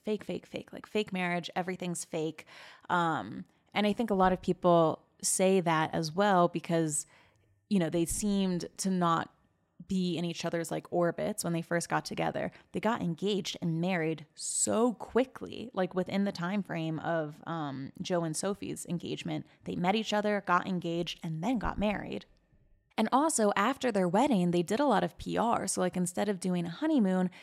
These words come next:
they went to a Bumble red carpet and stuff. I think that Priyanka was, like, an investor or, you know, an ambassador of the app.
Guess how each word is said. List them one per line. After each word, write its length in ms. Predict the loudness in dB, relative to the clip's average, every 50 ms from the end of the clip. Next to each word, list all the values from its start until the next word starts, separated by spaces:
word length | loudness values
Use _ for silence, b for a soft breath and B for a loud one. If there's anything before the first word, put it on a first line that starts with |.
| B B B
they 80 | 0
went 220 | 2 2 2 0 0
to 120 | -2 -2
a 60 | -2
Bumble 400 | 0 0 0 0 2 2 2 2 2
red 220 | 0 -4 -8 -8
carpet 640 | -10 -4 -2 -2 -2 -2 -2 -2 0 2 0 0 -2
and 160 | -4 -4 -4 -4
stuff. 320 | -4 -4 -2 -2 -2 -2 -4
I 80 | -6
think 140 | -4 -2 -4
that 120 | -4 -4 -6
Priyanka 420 | -4 -4 -2 -2 -4 -4 -6 -6
was, 140 | -6 -4 -6
like, 180 | -6 -6 -6
an 120 | -4 -4 -4
investor 680 | -2 -2 -2 -4 -4 -4 -4 -4 -2 -2 -2 0 0
or, 320 | 0 0 0 0 0 -2 -2
you 120 | -2 -2 -2
know, 80 | 0
an 100 | 0 0
ambassador 560 | -2 -2 -2 -4 -6 -6 -8 -8 -6 -4 -4
of 120 | -6 -6 -8
the 120 | -10 -6
app. 420 | -4 -2 -2 0 -2 -2 -4 -8